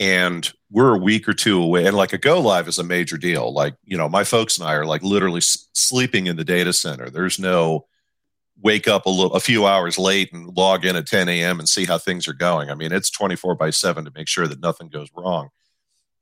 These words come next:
And I suddenly have lawyers from a number of my major commercial clients showing up saying,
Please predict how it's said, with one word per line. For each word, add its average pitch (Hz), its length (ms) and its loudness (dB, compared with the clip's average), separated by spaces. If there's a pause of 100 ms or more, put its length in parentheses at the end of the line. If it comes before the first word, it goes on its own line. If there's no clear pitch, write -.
And 95 540 2 (260)
I 107 100 4
suddenly 117 440 2
have 98 200 2
lawyers 92 720 0 (160)
from 92 260 0
a 87 60 -2
number 92 320 0
of 85 80 0
my 85 160 0
major 85 460 -2
commercial 87 420 -6
clients 87 640 -2 (280)
showing 104 460 0
up 104 220 2
saying, 90 500 -2